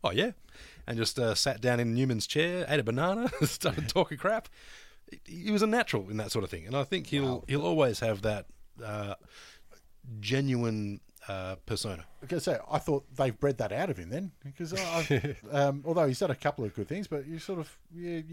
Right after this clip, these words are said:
Speaker 2: you don't get much out of him.
Speaker 3: Yeah.
Speaker 2: Although, again, another A F L player that I've seen the dick of.
Speaker 3: And
Speaker 2: So
Speaker 3: I, I
Speaker 2: there's
Speaker 3: feel
Speaker 2: that
Speaker 3: like,
Speaker 2: side of it.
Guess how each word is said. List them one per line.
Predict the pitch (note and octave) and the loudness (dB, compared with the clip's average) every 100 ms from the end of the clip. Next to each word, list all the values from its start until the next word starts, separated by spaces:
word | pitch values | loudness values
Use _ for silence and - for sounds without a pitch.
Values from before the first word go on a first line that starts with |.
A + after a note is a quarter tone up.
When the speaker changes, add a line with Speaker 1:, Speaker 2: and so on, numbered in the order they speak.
| E3 | -12
Speaker 2:
you | E3 | -8
don't | F#3+ D#3+ | -4 -4
get | D3 | -4
much | D3 E3 | -4 -4
out | B2 F2+ | -4 -4
of | G2 | -6
him. | C#3+ | -8
Speaker 3:
Yeah. | - - - | -12 -10 0
Speaker 2:
Although, | B2 C#3 C3+ | 2 2 0
again, | C#3 C#3+ G#2+ - | -2 -4 -4 -2
another | C#3+ C#3 | 0 2
A | C3 | 2
F | A#2 | 2
L | A#2+ | -2
player | - A#2+ | 0 -2
that | A2+ A2 | 0 -4
I've | G#2 | -4
seen | A#2 | -4
the | G#2+ | -4
dick | C3+ B2+ | -4 -4
of. | G2+ - | -6 -4
Speaker 3:
And | C#3+ D3 | -2 0
Speaker 2:
So | |
Speaker 3:
I, | - | 0
I | A#2+ C3+ - - - | -2 -4 -8 -12 0
Speaker 2:
there's | C#3 | 4
Speaker 3:
feel | - - | 8 8
Speaker 2:
that | |
Speaker 3:
like, | - | 8
Speaker 2:
side | A#2+ | 6
of | |
it. | C3+ | 4